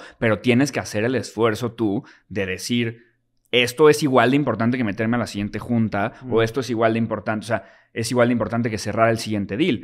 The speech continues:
Speaker 1: Porque si yo no le sigo meti-, el cerebro es como una licuadora. O sea, no hace en realidad nada. Nada más muele lo que le metes. Y si no le metes nada y la prendes, sale aire.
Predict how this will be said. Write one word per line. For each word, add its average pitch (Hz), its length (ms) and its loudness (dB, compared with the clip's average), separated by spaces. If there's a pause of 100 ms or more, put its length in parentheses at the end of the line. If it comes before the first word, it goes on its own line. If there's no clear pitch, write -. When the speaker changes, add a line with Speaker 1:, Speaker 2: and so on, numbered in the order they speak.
(120)
Speaker 1:
Porque 123 220 -2
si 120 100 -4
yo 156 100 2
no 196 80 2
le 160 100 4
sigo 165 220 0
meti-, 139 140 0
el 147 120 -2
cerebro 240 400 2
es 151 140 0
como 170 180 -4
una 143 240 0
licuadora. 104 640 0 (460)
O - 40 -12
sea, 120 100 6
no 143 240 6
hace 180 160 2
en 156 140 0
realidad 117 340 4
nada. 120 260 4
Nada 113 160 2
más 127 220 2
muele 139 320 6
lo 127 140 4
que 104 100 -2
le 98 80 0
metes. - 440 -4 (160)
Y 117 100 -2
si 123 120 0
no 151 120 2
le 180 80 4
metes 143 260 0
nada 120 560 0
y 127 80 0
la 110 160 2
prendes, 123 640 2
sale 131 260 4
aire. 160 400 4